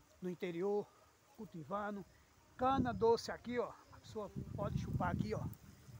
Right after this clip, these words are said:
Plantação de cana. Muito bom.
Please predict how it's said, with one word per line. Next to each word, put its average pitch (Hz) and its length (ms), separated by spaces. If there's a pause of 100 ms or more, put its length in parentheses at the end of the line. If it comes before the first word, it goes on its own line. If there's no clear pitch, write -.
(420)
Plantação 196 320
de 180 80
cana. 208 380 (1160)
Muito - 200
bom. 269 220